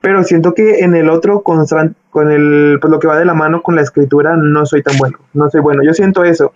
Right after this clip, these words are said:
y constantemente trato de mejorar, aprender más cosas, por eso leo, y por eso también, pues, pues, te vas empapando de toda la lectura, güey, y, pues, ya de ahí pla-, plasmas lo tuyo, pero igual siento que sí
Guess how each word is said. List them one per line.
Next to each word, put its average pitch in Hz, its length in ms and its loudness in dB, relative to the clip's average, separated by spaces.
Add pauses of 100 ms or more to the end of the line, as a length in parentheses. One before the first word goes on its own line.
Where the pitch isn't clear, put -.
(140)
y 147 200 2
constantemente 165 680 -2
trato 165 300 -2
de 160 80 2
mejorar, 143 680 0
aprender 135 360 0
más 135 180 -2
cosas, 143 440 0 (280)
por 202 120 -2
eso 170 160 -2
leo, 143 320 0 (500)
y 165 360 2
por 139 180 0
eso 135 180 0
también, 135 680 0
pues, 139 580 0 (580)
pues, 180 140 -2
te 190 80 -2
vas 175 180 -2
empapando 151 540 -2
de 156 120 0
toda 139 160 -2
la 151 100 0
lectura, 139 440 0
güey, 156 280 2
y, - 20 -2
pues, 131 200 -2
ya 131 120 2
de 135 80 2
ahí 135 180 2
pla-, 135 400 -2
plasmas 139 420 0
lo 165 120 0
tuyo, 190 320 2
pero 185 140 0
igual 139 200 0
siento 160 260 -2
que 143 200 0
sí 139 320 -2